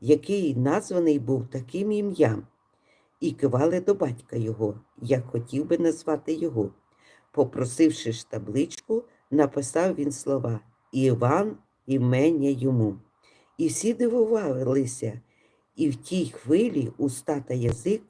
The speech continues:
розв'язалися йому. І він став говорити,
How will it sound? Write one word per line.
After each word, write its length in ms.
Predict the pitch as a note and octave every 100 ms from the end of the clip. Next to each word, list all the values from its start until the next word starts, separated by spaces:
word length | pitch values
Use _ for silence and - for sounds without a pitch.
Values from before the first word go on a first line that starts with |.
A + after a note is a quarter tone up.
| _
розв'язалися 920 | - B2 A#2 A#2 A2+ C3 D3+ C#3 - B2+
йому. 420 | A2+ A#2+ G#2+ G#2 _ _ _ _ _
І 120 | E3
він 200 | D#3+ D3+
став 340 | C#3+ - D#3 C#3
говорити, 800 | B2 A#2+ A#2 B2+ G#3+ - C3